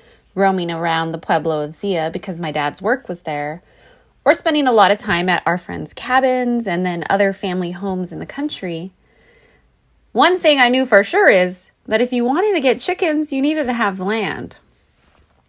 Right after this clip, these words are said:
Well, however, we weren't in that kind of position. So looking at the city ordinance in Albuquerque at the time, we were actually allowed fifteen hens, no roosters. I'm sure because they're loud.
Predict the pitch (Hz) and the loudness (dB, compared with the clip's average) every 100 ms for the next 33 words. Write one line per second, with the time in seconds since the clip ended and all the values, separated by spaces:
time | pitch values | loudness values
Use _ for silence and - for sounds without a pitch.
0 | - - 220 196 - 196 226 226 196 196 | -12 0 4 4 0 0 2 4 0 0
1 | 220 220 285 202 202 208 - - 160 160 | 0 2 2 2 0 0 -2 -8 -10 -12
2 | - 160 156 - 170 269 - _ _ _ | -12 -10 -8 -6 -8 -8 -12 _ _ _
3 | _ _ _ _ _ - - 302 370 381 | _ _ _ _ _ -2 4 4 4 4
4 | 294 277 277 269 247 233 147 156 180 160 | 2 2 0 -2 -4 -4 -4 -4 -4 -4
5 | 262 - - - _ _ 185 185 147 151 | -4 -8 -14 -18 _ _ -6 -2 -2 -2
6 | - 180 - 170 202 196 190 196 233 180 | -4 -8 -4 -4 -4 -4 -2 0 0 0
7 | 180 - 240 247 175 160 175 - 170 - | -2 -2 -2 0 0 -2 -4 -4 -4 -4
8 | 220 208 240 247 151 175 - - 165 165 | -6 -4 -4 -4 -6 -10 -16 -10 -2 2
9 | 196 190 180 175 - - - - - _ | 2 2 0 -2 -8 -10 -10 -14 -20 _
10 | _ _ _ _ - - _ - 170 - | _ _ _ _ -20 -20 _ -12 -10 -6
11 | 165 156 160 170 196 170 - | -6 -6 -6 -2 0 0 -4